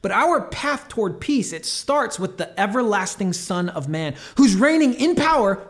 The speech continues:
right now. We can be certain that Jesus has power to make us mentally and emotionally well on this earth in this lifetime, just like the multitude of folks who sought out Jesus.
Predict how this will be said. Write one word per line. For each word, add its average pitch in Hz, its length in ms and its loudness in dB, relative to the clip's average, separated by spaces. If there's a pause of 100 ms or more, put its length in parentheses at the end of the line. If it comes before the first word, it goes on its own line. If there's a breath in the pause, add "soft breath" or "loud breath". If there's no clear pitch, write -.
right 262 300 0
now. 240 240 -2 (760)
We 254 200 6
can 330 160 4
be 285 100 2
certain - 320 0 (440 soft breath)
that 214 180 -2
Jesus 311 440 6
has 233 240 -2
power 233 420 2
to 214 120 0
make 226 240 4
us 196 140 -2
mentally 277 720 2
and 208 120 2
emotionally 233 840 4
well 165 500 0 (100)
on 302 220 4
this 330 200 0
earth 190 340 0 (460 loud breath)
in 311 200 0
this 285 180 0
lifetime, 233 460 -2 (420 soft breath)
just 302 300 0
like 285 200 0
the 220 60 2
multitude 220 480 2
of 180 80 -4
folks 202 240 -4
who 185 120 -4
sought - 320 -2
out 156 200 -4
Jesus. 151 420 -6